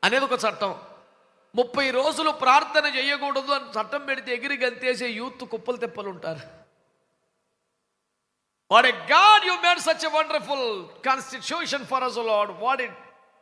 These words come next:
rule it is really. Praise God for this wonderful time. So they can enjoy with my friends and all" అని చెలరైపోయే భక్తులు భూమి మీద ఉంటారు. కానీ దానియేలు,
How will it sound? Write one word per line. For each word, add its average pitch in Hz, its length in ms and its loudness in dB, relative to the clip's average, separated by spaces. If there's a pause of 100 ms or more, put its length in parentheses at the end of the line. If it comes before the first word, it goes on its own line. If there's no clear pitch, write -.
(280)
rule 330 300 0
it 233 200 -6
is 180 60 -8
really. 220 400 -6 (120)
Praise 233 200 -4
God 226 220 -6
for 240 160 -6
this 202 180 -10
wonderful 233 380 -6
time. 262 380 -2 (680)
So 247 100 0
they 247 160 -2
can 254 220 -6
enjoy 262 220 0
with 254 160 -10
my 262 120 -2
friends 269 380 -6
and 269 180 -6
all" 277 360 -2 (420)
అని 254 140 -2 (120)
చెలరైపోయే 285 520 0
భక్తులు 285 380 -4
భూమి 294 220 -2
మీద 302 180 0
ఉంటారు. 285 540 -2 (2000)
కానీ 320 200 8
దానియేలు, 233 1000 4